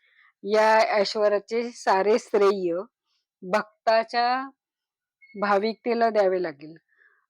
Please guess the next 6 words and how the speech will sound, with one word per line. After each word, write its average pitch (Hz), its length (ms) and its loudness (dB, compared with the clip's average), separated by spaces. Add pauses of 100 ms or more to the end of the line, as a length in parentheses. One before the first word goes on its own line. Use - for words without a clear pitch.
अन 226 220 2
अशा 226 320 0 (140)
अनेक 247 460 0
देवस्थानाच्या 214 1000 0
तिजोरीत 196 540 -2 (680)
अमाप 240 420 2